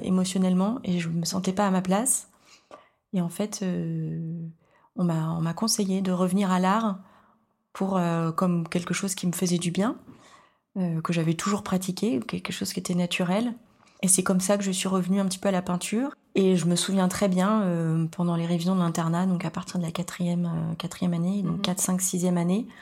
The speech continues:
Speaker 1: j'avais un petit coin de peinture à la maison. Et en fin de journée, euh, je m'accordais, euh, une ou deux heures de peinture et j'ai fait quelques tableaux comme ça, euh, pendant l'internat.
Speaker 2: Tous les jours, euh
Speaker 1: Non, pas tous les jours. Non, non. Une, une ou deux fois par semaine, euh, je faisais ça à, à la maison.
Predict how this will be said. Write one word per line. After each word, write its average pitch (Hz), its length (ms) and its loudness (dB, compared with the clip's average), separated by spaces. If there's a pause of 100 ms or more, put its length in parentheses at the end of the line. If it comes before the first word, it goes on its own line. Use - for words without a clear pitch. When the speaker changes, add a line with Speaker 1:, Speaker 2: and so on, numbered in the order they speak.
(160)
Speaker 1:
j'avais 175 180 2
un 175 80 6
petit 175 140 -2
coin 214 160 2
de 202 40 0
peinture 196 300 2
à 190 60 2
la 180 100 4
maison. 175 400 0 (640)
Et 196 80 4
en 175 100 4
fin 202 160 2
de 196 60 4
journée, 185 400 2
euh, 180 120 2
je 165 120 0
m'accordais, 175 480 0
euh, 180 180 0
une 175 120 2
ou 185 40 2
deux 175 180 0
heures 185 120 2
de 175 80 -2
peinture 175 360 -2
et 214 60 0
j'ai 175 140 0
fait 190 160 0
quelques 180 260 0
tableaux 185 320 2
comme 185 160 -2
ça, 180 220 -2
euh, 180 60 -4 (680)
pendant 185 200 4
l'internat. 180 400 2
Speaker 2:
Tous - 0 -
les 226 60 -2 (120)
jours, 240 100 -10
euh 196 220 -6 (340)
Speaker 1:
Non, 226 160 4
pas 262 140 4
tous 262 120 -6
les 233 120 2
jours. 180 300 -2 (200)
Non, 214 140 2
non. 196 220 0 (640)
Une, 202 340 2
une 214 140 4
ou 220 80 4
deux 208 80 2
fois 208 160 -2
par 202 160 -2
semaine, 196 500 -2 (640)
euh, 170 600 0
je 170 100 0
faisais 175 160 0
ça 190 180 0
à, 185 260 -2
à - 180 -4
la 175 100 -2
maison. 165 300 -4